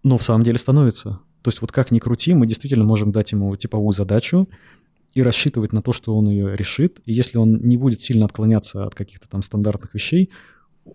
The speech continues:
у этой реализации и тесты появятся, и какая-то стандартная процедура сборки отработает, и всё это вот само упакуется. Понятное дело, что большую часть вот этих вот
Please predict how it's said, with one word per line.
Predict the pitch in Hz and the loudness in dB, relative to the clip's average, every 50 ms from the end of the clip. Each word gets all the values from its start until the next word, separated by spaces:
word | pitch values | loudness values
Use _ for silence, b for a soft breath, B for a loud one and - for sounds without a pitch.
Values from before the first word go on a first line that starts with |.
| _ - | _ -2
у | 131 127 | 0 0
этой | 123 123 127 | 2 2 2
реализации | 117 113 113 113 113 110 - - - 110 101 101 | 2 2 4 4 2 2 0 -2 -4 -4 -4 -4
и | - | -4
тесты | 110 - 175 - - 156 | -2 -2 -2 -2 -2 -2
появятся, | - 135 123 127 127 120 113 - - - - 107 107 | -2 0 2 4 4 4 2 0 -2 -6 -8 -6 -8
и | - - - | -8 -10 -10
какая-то | - 110 - - 110 104 - | -12 -8 -4 -4 -4 -2 -4
стандартная | - - - 104 101 107 104 104 - 104 | -6 -4 -2 -2 0 0 -2 -2 -4 -6
процедура | - 101 - - 101 101 98 95 | -6 -8 -12 -10 -8 -6 -6 -6
сборки | 92 98 139 170 - - - | -4 -2 -2 -2 -2 -2 -4
отработает, | 131 - 123 120 117 131 131 127 - 110 - - | -4 -2 -2 -2 0 0 -2 -2 -4 -10 -10 -10
и | 98 - _ _ | -14 -16 _ _
всё | - - 110 | -14 -10 -10
это | 98 - 95 | -10 -10 -10
вот | 92 92 - | -14 -14 -10
само | - 101 104 117 | -6 -2 -2 0
упакуется. | 113 - 101 - - 98 - - - - B B B B B B | -2 -2 -6 -8 -8 -8 -8 -8 -12 -18 B B B B B B
Понятное | - 123 127 160 170 165 151 | -2 0 0 0 2 0 2
дело, | 135 139 131 | 2 4 2
что | 123 - - - 120 117 117 113 b b b b b b - | 2 0 -2 0 2 2 2 0 b b b b b b -10
большую | - 110 104 127 123 - - 113 | -8 -4 -2 0 0 0 -2 -4
часть | - - 117 110 - - | -2 -2 -2 -2 -4 -6
вот | - 107 - | -10 -10 -10
этих | 113 - - - | -10 -10 -12 -12
вот | 107 - _ _ | -12 -12 _ _